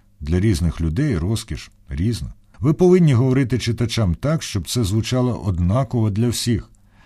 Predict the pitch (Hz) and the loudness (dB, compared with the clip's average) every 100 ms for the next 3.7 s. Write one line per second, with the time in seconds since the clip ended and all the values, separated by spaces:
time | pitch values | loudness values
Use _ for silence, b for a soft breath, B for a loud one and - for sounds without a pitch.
0 | b b - 117 - 98 - 151 165 - | b b 0 0 0 -2 0 2 2 2
1 | 123 101 110 113 117 120 147 147 107 98 | 0 4 4 4 0 -2 0 0 0 -2
2 | 92 - _ _ 73 82 110 131 117 - | -4 -8 _ _ -4 0 2 2 0 -4
3 | 78 82 - 131 156 123 | -2 -2 -2 -2 -2 -2